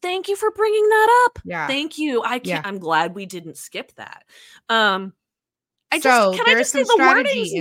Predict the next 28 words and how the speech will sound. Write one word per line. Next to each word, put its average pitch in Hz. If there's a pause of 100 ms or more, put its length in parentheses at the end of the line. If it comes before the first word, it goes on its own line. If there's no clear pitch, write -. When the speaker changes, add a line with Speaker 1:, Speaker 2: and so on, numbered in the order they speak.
Speaker 1:
not, 320
Speaker 2:
that, 143
too. 151
Speaker 1:
can, 165 (300)
so 370
can 392
I 427
just 523
say, 403
though, 311 (840)
I 403
hate 392
that 508
they 440
were 403
like, 349
"It's 294
a 269
new 240
rule." 196 (1200)
No, 285 (220)
rephrase 285
that. 175
You're 220
bringing 277
back 247
an 190 (160)
old 202